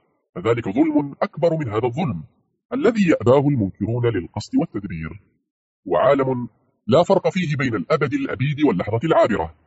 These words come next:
لأنك تريد في كل لحظة عابرة من لحظاته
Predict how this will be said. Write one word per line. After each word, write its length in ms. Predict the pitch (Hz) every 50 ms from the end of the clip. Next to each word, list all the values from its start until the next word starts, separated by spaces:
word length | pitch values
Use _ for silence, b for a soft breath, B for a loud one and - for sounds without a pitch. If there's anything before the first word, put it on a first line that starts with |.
| _ _ _ _ _ _ -
لأنك 260 | 113 170 170 165 -
تريد 360 | 160 - 170 196 220 214 208
في 120 | 175 - -
كل 260 | - 208 196 180 165
لحظة 260 | 165 - - 151 143 - 147 120
عابرة 380 | 95 87 82 110 135 143 135 -
من 180 | 135 120 104 85
لحظاته 580 | 82 - 92 98 151 156 147 - 143 131 110